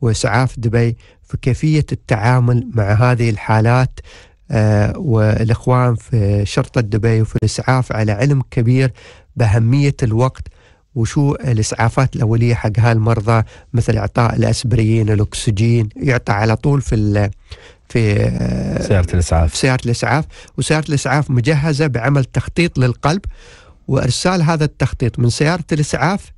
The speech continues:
Speaker 2: إلى
Speaker 1: إلى
Speaker 2: المستشفى.
Speaker 1: المستشفى.
Speaker 2: دايركت للإسعاف.
Speaker 1: فال-، ال-، الطبيب يكون على علم بالمريض وبحالته وبتخطيطه قبل ما يوصل المستشفى.
Speaker 2: صحيح.
Speaker 1: فطبعًا في هالحالات إحنا ننصح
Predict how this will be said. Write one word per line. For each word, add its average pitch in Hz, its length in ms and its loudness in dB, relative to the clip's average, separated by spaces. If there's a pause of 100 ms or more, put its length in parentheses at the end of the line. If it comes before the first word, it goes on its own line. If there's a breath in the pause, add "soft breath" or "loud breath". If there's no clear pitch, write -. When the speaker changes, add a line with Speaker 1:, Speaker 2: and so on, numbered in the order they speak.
(120)
Speaker 2:
إلى 98 180 2
Speaker 1:
إلى 92 180 4
Speaker 2:
المستشفى. 175 80 0
Speaker 1:
المستشفى. - 580 -2
Speaker 2:
دايركت 85 440 0
للإسعاف. 120 320 0
Speaker 1:
فال-، 120 420 0
ال-، 113 760 2
الطبيب 143 540 -2
يكون 147 340 0
على 123 280 0
علم 120 420 0 (320)
بالمريض 139 580 0
وبحالته 127 640 0
وبتخطيطه 180 640 -2
قبل 185 260 0
ما 156 120 2
يوصل 131 220 -2
المستشفى. 101 600 -4
Speaker 2:
صحيح. 92 560 0
Speaker 1:
فطبعًا 151 340 0
في 147 160 0
هالحالات 151 480 0
إحنا 131 200 0
ننصح 147 480 -2